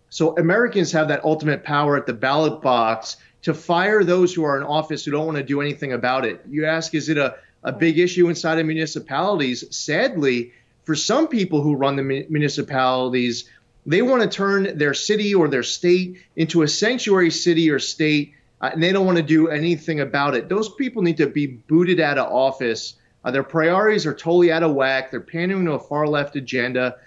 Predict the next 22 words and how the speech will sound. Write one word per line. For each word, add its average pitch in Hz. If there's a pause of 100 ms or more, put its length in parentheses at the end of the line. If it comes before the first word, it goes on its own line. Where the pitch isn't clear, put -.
(300)
And 143
ultimately, 196
it's 156
not 170
just 160
about 143
people 202
crossing. 127 (180)
It's 151
also 185
about 147
things 160
you 120
care 202
about. 185 (160)
Fentanyl, 220 (340)
well, 175
then 196
help 202
secure 190
our 160
border. 147